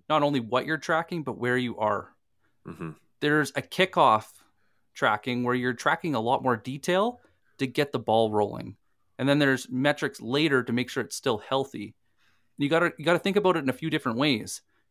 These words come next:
Speaker 1: Part of a company is market research and knowing where the, where the world is going. And so you wanna track the process. What, how, how are people responding to you? What is the best me-,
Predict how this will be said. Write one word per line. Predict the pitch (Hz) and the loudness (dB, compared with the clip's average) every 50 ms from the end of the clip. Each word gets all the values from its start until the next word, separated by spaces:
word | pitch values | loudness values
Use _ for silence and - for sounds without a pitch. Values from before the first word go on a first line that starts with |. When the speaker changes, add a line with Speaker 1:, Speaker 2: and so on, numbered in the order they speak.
| _ _ _ _ _ _ _ _ _ | _ _ _ _ _ _ _ _ _
Speaker 1:
Part | - 170 202 247 | 2 2 2 4
of | 226 | 2
a | 170 | 0
company | - - 135 156 196 - 180 143 120 110 | 0 2 0 0 2 2 2 2 2 2
is | 104 104 - | 0 -2 -2
market | - 117 127 151 - - - | 0 0 0 0 0 -2 -2
research | - 131 190 208 - - 117 - - - - - _ | -2 -2 -2 -2 -2 -4 -4 -4 -6 -12 -18 -12 _
and | - 135 131 127 127 127 139 143 147 | -2 0 2 2 0 0 -2 0 0
knowing | 156 180 202 214 151 110 104 110 123 139 - _ _ _ _ - - _ _ _ _ | 0 2 2 2 2 2 0 -2 -6 -8 -12 _ _ _ _ -20 -20 _ _ _ _
where | 127 135 143 147 | -2 2 2 4
the, | 139 139 131 | 4 2 0
where | 117 117 127 143 147 | 0 -2 0 0 2
the | 143 135 | 2 2
world | 120 113 123 127 131 120 120 | 0 2 2 2 2 0 -2
is | 107 107 | -6 -2
going. | - 123 127 135 127 110 107 - 98 107 _ _ | 0 2 4 4 4 0 -2 -6 -12 -16 _ _
And | 131 127 123 | -4 -4 0
so | - 143 | 0 0
you | 139 139 139 160 | 0 0 -2 -2
wanna | 180 160 147 | -2 -2 -4
track | - - 151 127 127 - | -2 0 0 0 0 -2
the | - 107 | -8 -10
process. | - - 139 151 170 170 160 - 135 107 101 101 110 - - - - - _ _ _ _ _ _ _ _ _ _ _ _ _ _ _ _ _ _ _ _ _ _ _ _ _ | -4 0 2 2 2 2 2 0 0 0 0 -2 -6 -8 -12 -12 -14 -16 _ _ _ _ _ _ _ _ _ _ _ _ _ _ _ _ _ _ _ _ _ _ _ _ _
What, | - 127 151 - - | -4 -4 -4 -4 -2
how, | - - 135 147 151 - | 4 4 4 4 4 0
how | - - 151 147 | 2 2 4 4
are | 151 | 4
people | 147 - 165 - 147 131 | 4 2 -2 0 2 2
responding | 120 117 - - 113 117 123 127 131 123 110 | 2 0 -2 0 2 4 4 4 4 2 0
to | - - | 0 -4
you? | 107 107 | -4 0
What | 104 120 135 | 2 2 2
is | 147 143 | 2 0
the | - 151 | -2 -4
best | 123 - - 127 135 - _ | -2 2 2 2 2 2 _
me-, | - 123 120 127 | -2 0 0 -2